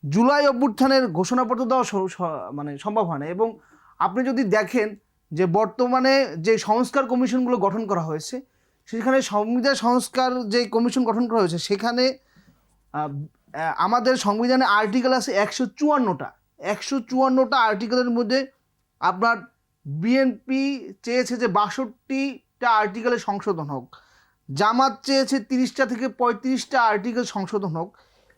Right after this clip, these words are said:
এবং এনসিপি, তরুণদের যে রাজনৈতিক দল হয়েছে,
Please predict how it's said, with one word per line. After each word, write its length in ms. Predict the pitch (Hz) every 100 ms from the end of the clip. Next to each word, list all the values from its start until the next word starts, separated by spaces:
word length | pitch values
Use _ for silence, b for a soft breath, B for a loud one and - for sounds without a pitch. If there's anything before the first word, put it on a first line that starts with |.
| b -
এবং 360 | 233 269 269 262
এনসিপি, 600 | 277 294 285 - 262 175 214
তরুণদের 380 | 202 220 226
যে 100 | 233
রাজনৈতিক 460 | 226 196 190 233 202
দল 180 | 208 208
হয়েছে, 440 | 180 170 - 277